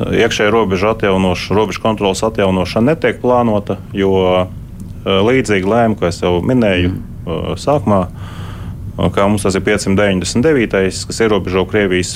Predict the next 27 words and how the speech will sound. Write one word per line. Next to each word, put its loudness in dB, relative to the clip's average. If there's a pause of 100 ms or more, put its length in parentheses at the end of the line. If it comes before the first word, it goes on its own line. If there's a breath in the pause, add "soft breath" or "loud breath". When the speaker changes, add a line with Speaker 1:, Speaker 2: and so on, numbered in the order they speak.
Speaker 1:
Federācijas -2 (180)
pilsoņu 0
ieceļošanu, 0
ir -2
pieņemts -2
gan 0 (180)
Igaunijā, 0
gan -2
Lietuvā, 0
gan 0
arī -2
Polijā. 0 (760 loud breath)
Un 2
mēs 2
esam 0
arī 2
saskaņojuši, 0
kā 2
mēs, -2 (340)
ā, 2 (720 loud breath)
kuras 0
personu 0
kategorijas, 0
tad -2
tomēr 2
mēs -2
tā 0